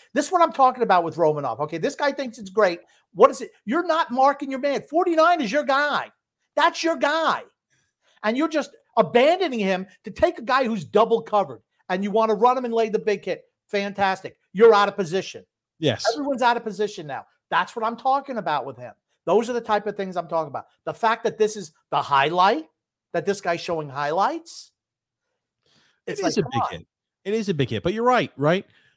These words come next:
Speaker 2: Zetterlund right here. If the puck gets passed right, it's a g-, it's a good hit, right? No doubt about that.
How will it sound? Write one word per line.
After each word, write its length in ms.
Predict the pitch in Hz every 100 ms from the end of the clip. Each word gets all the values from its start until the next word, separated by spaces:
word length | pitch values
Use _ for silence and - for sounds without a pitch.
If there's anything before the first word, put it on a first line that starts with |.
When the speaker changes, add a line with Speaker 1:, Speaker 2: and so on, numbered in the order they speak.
| _ _ _ _ _ _ _ _
Speaker 2:
Zetterlund 540 | 131 143 240 175 120 107
right 200 | 117 120
here. 360 | 110 101 98 101 _ _
If 160 | 160 -
the 80 | 139
puck 320 | - 139 -
gets 160 | 113 -
passed 320 | 123 117 -
right, 180 | 151 143
it's 300 | - 151 156
a 60 | 269
g-, 40 | -
it's 200 | 220 214
a 60 | 403
good 240 | 339 247 135
hit, 320 | 143 180 - -
right? 260 | 127 165 180
No 180 | 170 214
doubt 220 | 170 139
about 300 | 113 120 -
that. 260 | 98 92